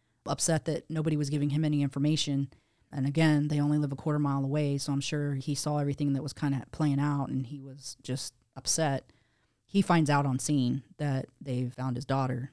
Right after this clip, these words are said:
and so he catches up with Nathan Brewer, who is completely caught off guard.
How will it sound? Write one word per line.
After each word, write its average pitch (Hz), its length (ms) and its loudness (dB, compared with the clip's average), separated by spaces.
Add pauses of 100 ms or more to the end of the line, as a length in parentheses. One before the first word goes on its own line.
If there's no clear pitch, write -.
(160)
and 139 140 -2
so 135 520 -2 (200)
he 156 160 -4
catches 143 340 -2
up 135 140 -4
with 135 260 -4
Nathan 160 280 0
Brewer, 135 440 -2
who 139 340 0 (440)
is 139 140 -10
completely 165 360 2
caught 143 200 0
off 139 160 -2
guard. 139 480 0